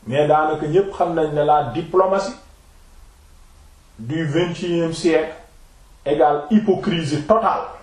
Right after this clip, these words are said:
Ndax koo gis mu lay ree, état yi gën a jàpp ne ñooy ay ami ci jëwante lañ dëkk. Moo tax micro yi ñuy fàttee fay ci la ñuy waxe lu nekk.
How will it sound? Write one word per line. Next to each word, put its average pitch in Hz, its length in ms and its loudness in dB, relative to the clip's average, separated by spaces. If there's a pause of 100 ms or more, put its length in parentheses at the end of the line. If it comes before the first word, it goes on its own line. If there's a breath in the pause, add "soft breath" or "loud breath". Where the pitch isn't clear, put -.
(1300)
Ndax 139 160 -6 (120)
koo 180 260 4
gis 196 160 -6
mu 185 160 0
lay 180 200 4
ree, 185 340 2
état 185 240 4
yi 180 160 0
gën 214 220 4
a - 40 -4
jàpp 190 320 2
ne 165 120 2
ñooy 160 220 4
ay - 220 2
ami 196 200 2 (500)
ci 147 160 -6
jëwante 170 400 2
lañ 143 220 -4
dëkk. 127 200 -2
Moo 135 200 2
tax - 200 2
micro 208 380 2
yi 180 180 -2
ñuy 196 120 0
fàttee 175 420 2
fay - 280 -2 (1080)
ci 156 80 -2
la 170 180 4
ñuy 160 140 0
waxe 156 280 2
lu 147 120 2
nekk. 151 240 -2